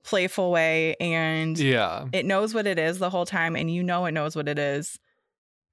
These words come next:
Speaker 1: And I just, I love that movie. It's
Speaker 2: Is it streaming anywhere, or do you have it?
Speaker 1: I found it, I think it was on H B O.
Speaker 2: Okay, I got that.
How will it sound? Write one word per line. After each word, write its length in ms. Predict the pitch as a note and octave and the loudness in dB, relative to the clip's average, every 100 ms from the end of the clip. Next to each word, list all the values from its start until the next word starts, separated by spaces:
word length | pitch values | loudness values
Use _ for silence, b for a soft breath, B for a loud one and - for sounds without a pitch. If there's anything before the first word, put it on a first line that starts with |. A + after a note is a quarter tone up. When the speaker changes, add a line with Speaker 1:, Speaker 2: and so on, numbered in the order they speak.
| _ | _
Speaker 1:
And 200 | E3 D#3 - | -2 0 0
I 140 | F3+ | 0
just, 240 | F3+ F#3 - | 0 -4 -2
I 120 | E3+ | 0
love 220 | E3+ D#3+ | 2 0
that 140 | D#3 D3 | 0 0
movie. 520 | D#3 D3+ D3+ D3+ - - | -2 -2 -4 -6 -8 -6
It's 400 | E3+ - - - _ _ _ _ _ _ - | -6 -6 -14 -16 _ _ _ _ _ _ -6
Speaker 2:
Is 120 | D3 D#3 | -2 2
it 100 | F#3+ | 0
streaming 380 | - D#3 F3 | 2 2 2
anywhere, 340 | F#3+ G3+ G#3+ C#3+ | 0 2 4 4
or 60 | |
do 140 | A#2+ A#2+ | 2 -2
you 120 | A2 | 0
have 240 | A2+ G#2+ G2+ | 0 0 -2
it? 180 | A2 - C#3 _ _ - | -6 -8 -14 _ _ -4
Speaker 1:
I 340 | G3+ G#3+ A#3+ | 0 2 0
found 300 | B3 C4 A#3+ | 0 -2 0
it, 140 | A#3+ A#3 | -2 -2
I 40 | F#3+ | -2
think 160 | B3 | -2
it 20 | |
was 100 | C4 | -2
on 120 | B3 G3+ | 0 -2
H 300 | F#3 - - | 0 -2 -2
B 280 | F#3 E3 D#3 | -2 0 0
O. 540 | D3+ C#3+ A#2 - F#3+ - _ _ _ _ _ _ - | 0 -2 -4 -4 -6 -10 _ _ _ _ _ _ -2
Speaker 2:
Okay, 380 | G3 G#3+ D#3+ D#3 | 0 2 2 0
I 80 | F3 | 0
got 220 | F3 B2+ | 0 2
that. 240 | A2+ C3 | 2 0